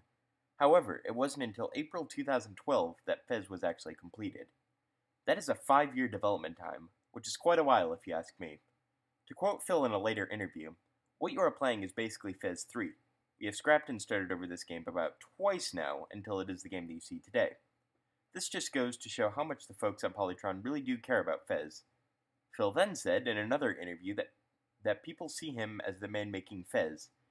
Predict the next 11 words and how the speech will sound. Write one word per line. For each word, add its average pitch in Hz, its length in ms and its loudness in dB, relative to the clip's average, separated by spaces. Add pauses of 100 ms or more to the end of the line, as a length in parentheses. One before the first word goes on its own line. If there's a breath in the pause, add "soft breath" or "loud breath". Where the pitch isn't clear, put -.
(200)
and 117 120 -2
that 113 140 2
he, 113 300 -2 (200)
quote-unquote, 98 640 0 (140)
"is 151 280 0
Fez." 71 520 -4 (460)
Well, 139 340 6 (480)
all 196 140 8
of 208 100 -4
this 185 180 -4
determination 110 680 -2